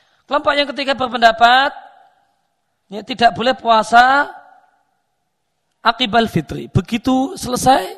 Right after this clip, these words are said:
Idul Fitri, tidak boleh berpuasa pada tanggal dua.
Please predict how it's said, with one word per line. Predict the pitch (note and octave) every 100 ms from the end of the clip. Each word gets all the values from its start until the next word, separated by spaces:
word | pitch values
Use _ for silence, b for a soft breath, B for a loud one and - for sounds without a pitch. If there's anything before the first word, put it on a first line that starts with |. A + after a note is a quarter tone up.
| - _ _
Idul | B3 - F#3
Fitri, | D#3+ - D3 - F#3 - _ _ _ _ -
tidak | G3
boleh | E3 G#3+ A#3+
berpuasa | - G3+ G#3+ A3 A3 A#3 B3 C#4 D#4 - - - _
pada | - A3 A3+
tanggal | G#3 F3
dua. | D3 D3+ C3